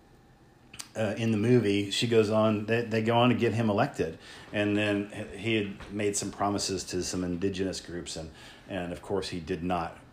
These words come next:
he, he lied to them and did not go on, uh, he did not keep his promises, um, amazingly enough. Uh, but this whole idea of crisis,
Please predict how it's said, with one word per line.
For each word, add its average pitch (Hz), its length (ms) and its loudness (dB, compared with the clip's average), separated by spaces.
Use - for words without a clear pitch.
he, 95 160 -6
he 90 160 -6
lied 90 420 2
to - 80 -6
them 85 300 -6
and 85 80 -8
did 85 120 -12
not 85 220 -8
go 90 140 -8
on, 85 300 -12
uh, 160 260 -12
he - 60 -10
did 92 120 -2
not 90 140 -6
keep - 440 -2
his - 180 -4
promises, 87 720 -4
um, 90 380 0
amazingly 87 580 -6
enough. 92 460 -4
Uh, 85 440 -10
but 110 180 -2
this 143 220 0
whole 151 260 6
idea 117 380 6
of 95 100 -4
crisis, 139 720 0